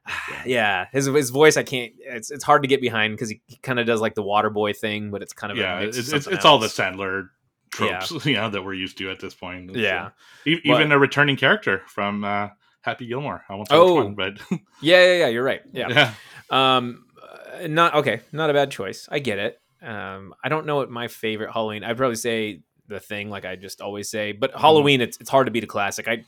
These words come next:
Speaker 1: I have to watch Halloween during Halloween time, during at
Speaker 2: Sure.
Speaker 1: least the month. You gotta put it on, at least in the background.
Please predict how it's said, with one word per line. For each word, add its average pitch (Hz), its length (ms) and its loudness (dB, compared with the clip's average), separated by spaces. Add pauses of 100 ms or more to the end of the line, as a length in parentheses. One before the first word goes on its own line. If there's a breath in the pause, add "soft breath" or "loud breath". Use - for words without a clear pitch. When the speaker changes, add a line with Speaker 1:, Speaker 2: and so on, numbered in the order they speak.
(140)
Speaker 1:
I 101 100 -4
have 107 240 2
to 120 80 -2
watch 107 240 2
Halloween 98 560 -6
during 90 240 -12
Halloween 87 540 -12
time, 85 260 -16
during 98 200 -8
at 87 100 -10
Speaker 2:
Sure. 104 140 -6
Speaker 1:
least - 200 -12 (280 soft breath)
the 107 60 -4
month. 95 280 -10
You 107 40 -14
gotta 123 220 2
put 123 140 0
it 98 80 -6
on, 85 240 -10
at 76 100 -20
least 90 220 -18
in 95 40 -18
the 90 60 -16
background. 90 480 -14